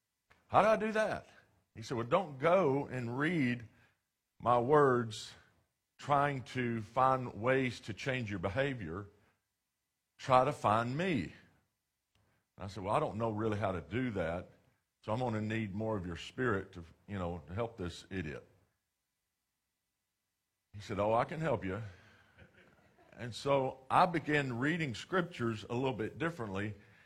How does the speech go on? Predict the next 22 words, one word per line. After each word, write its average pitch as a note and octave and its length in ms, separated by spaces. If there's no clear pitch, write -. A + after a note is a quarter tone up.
and B2 140
I C3 80
started D3 440
seeing F#3 460
things A#2+ 380
that G2+ 160
were G#2+ 100
hidden D3 300
in G#2 120
scriptures A2 520
about A2+ 380
Jesus G#2+ 440
and C3 200
about A#2+ 280
his A2+ 140
surroundings A#2+ 760
that A#2+ 180
really C#3+ 320
started A2 420
transforming A2+ 840
my F2 140
life. E2 560